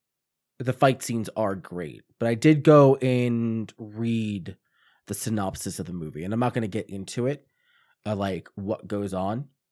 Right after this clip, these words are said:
However, I do feel that when reading the synopsis and the way that the characters act and operate is very against the traditional character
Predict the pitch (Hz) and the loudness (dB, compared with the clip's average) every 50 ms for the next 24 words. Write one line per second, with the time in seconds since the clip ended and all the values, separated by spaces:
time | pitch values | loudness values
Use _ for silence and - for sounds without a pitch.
0 | _ _ _ _ _ _ _ _ - - - - 120 113 110 - - 127 135 143 | _ _ _ _ _ _ _ _ -14 -10 -6 -2 0 0 0 0 2 4 4 4
1 | 135 123 123 110 101 92 95 101 - _ _ _ _ _ _ _ _ - 117 113 | 4 2 0 0 0 -2 -4 -8 -12 _ _ _ _ _ _ _ _ -2 -2 -2
2 | 113 104 - 127 143 151 143 - - 156 147 143 143 135 131 127 127 123 127 123 | -2 -2 0 2 2 2 2 2 2 4 6 8 8 8 6 6 4 2 0 -2
3 | 113 113 127 117 113 110 110 104 - - - - - - - - _ _ _ _ | 0 2 2 4 4 2 2 0 -4 -8 -10 -10 -10 -12 -14 -18 _ _ _ _
4 | _ _ _ _ - 101 104 120 117 120 120 110 110 127 135 147 156 156 151 143 | _ _ _ _ 0 2 2 2 2 2 0 0 0 2 4 6 6 6 6 6
5 | 139 - - 113 104 107 107 110 - - - 107 98 - - - - 107 104 98 | 4 2 0 0 2 4 2 2 0 0 -2 -4 -4 -4 -6 -6 -6 -4 -4 -2
6 | 95 90 190 202 104 107 104 - - - - - 110 107 104 98 - 104 95 92 | -2 -2 -2 -2 -2 -2 -2 -4 -8 -10 -6 -4 -4 -2 -2 -4 -6 -6 -6 -6
7 | 87 82 - - - _ - 101 101 101 - - - 95 - - 98 101 104 - | -8 -8 -12 -14 -12 _ -8 -6 -6 -6 -8 -10 -12 -14 -10 -8 -6 -6 -6 -6
8 | - 92 90 92 85 - 95 95 92 92 - 101 107 104 123 127 135 139 139 131 | -8 -8 -8 -10 -10 -8 -8 -8 -8 -10 -10 -12 -4 -2 0 0 0 0 0 0
9 | 127 123 117 107 - - - - - - - - _ - 117 107 - - - 127 | 0 -2 -2 -6 -8 -16 -20 -20 -20 -20 -20 -10 _ -2 -2 -2 0 2 4 4
10 | 131 147 147 - - - - 139 127 113 - - 120 107 95 113 - - - 110 | 4 4 2 -2 -6 -6 -4 -4 -4 -4 -4 -6 -6 -6 -4 -6 -6 -6 -6 -8
11 | 101 92 - - - 120 110 117 117 - - 160 170 180 196 | -8 -8 -10 -6 -2 -2 -2 -2 -4 -4 -4 -4 -4 -4 -8